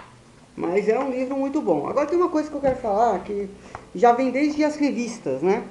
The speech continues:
As revistas de filosofia já estão assim. É, de literatura também tá assim. Que é o seguinte, você tem a, o livro acontecendo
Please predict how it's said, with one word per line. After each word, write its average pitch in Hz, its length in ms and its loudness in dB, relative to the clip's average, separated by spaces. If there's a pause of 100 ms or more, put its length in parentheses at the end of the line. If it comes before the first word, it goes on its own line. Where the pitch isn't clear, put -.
(280)
As 170 140 -10
revistas 190 440 0
de 190 80 -2
filosofia 185 600 0
já 190 120 2
estão 202 260 0
assim. 254 360 -4 (600)
É, 202 240 0
de 170 160 -2
literatura 196 640 0
também 175 260 0
tá 180 140 -2
assim. 247 360 -4 (1300)
Que - 80 0
é 247 60 4
o 247 40 0
seguinte, 208 640 -2
você 196 220 -4
tem 240 300 2
a, 220 320 0 (320)
o 240 80 0
livro 254 440 0
acontecendo 240 840 0